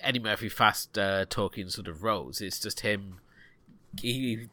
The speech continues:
approached Tarantino and they got talking, and he basically came on and wanted to just do a piece as an actor. And that's what,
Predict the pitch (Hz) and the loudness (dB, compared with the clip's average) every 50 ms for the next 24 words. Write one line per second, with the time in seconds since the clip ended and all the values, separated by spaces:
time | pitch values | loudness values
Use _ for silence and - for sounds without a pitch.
0 | - - 127 123 117 - 175 185 147 - 151 135 117 104 - - 120 120 120 117 | -4 -2 -2 0 2 4 4 4 4 2 0 0 0 0 0 -2 0 0 0 0
1 | 113 107 101 104 95 98 92 - 113 117 95 104 98 92 92 90 - 104 107 - | 0 0 -2 -2 -4 -4 -4 -4 -4 -4 -4 -4 -4 -4 -4 -2 0 0 0 0
2 | - 107 92 92 92 87 90 92 92 92 92 87 - - - - - - - - | -2 -4 -4 -4 -4 -4 -4 -4 -2 -2 -4 -6 -8 -10 -16 -20 -20 -18 -4 0
3 | 117 107 104 104 104 98 92 92 92 95 101 98 - - - - - - 104 95 | 2 2 4 2 0 0 -2 -2 -4 -4 -4 -4 -4 -4 -4 -4 -4 -4 -4 -6
4 | - - - 101 92 92 87 - - - - - 104 95 92 - - 98 87 82 | -4 -2 -2 0 0 0 -2 -6 -8 -6 -2 0 0 0 0 -2 -4 -4 -4 -4
5 | 98 90 92 98 110 110 - - - - - - - - - - - - - - | -4 2 4 6 6 4 2 -2 -8 -8 -8 -10 -12 -16 -20 -20 -20 -20 -20 -20
6 | - - - - 95 104 101 101 101 101 101 101 95 - - 110 107 - - - | -20 -10 0 4 4 4 4 2 -2 -6 -6 -4 -2 2 4 4 4 4 2 0
7 | 104 104 110 - | 0 0 0 -2